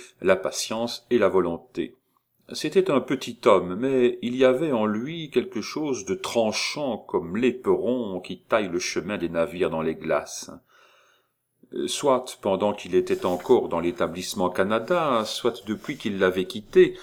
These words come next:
le travail solitaire opéré par lui peut sembler énorme, malgré son résultat incomplet. Il s'était fait à lui-même une éducation, mal dirigée sans doute et mal conduite, mais qui comprenait, en somme,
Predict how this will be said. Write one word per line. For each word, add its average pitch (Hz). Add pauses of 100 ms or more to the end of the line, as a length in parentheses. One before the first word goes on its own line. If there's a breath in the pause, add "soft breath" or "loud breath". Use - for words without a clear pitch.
(440 loud breath)
le 120
travail 135
solitaire 120
opéré 98
par 85
lui 117
peut 117
sembler 104
énorme, 82
malgré 82
son 85
résultat 85
incomplet. 90 (580 loud breath)
Il 120
s'était 135
fait 147
à 123
lui-même 110
une 98
éducation, 110 (140)
mal 78
dirigée 120
sans 113
doute 131
et 107
mal 104
conduite, 139
mais 117 (420 loud breath)
qui 127
comprenait, 127
en 80
somme, 117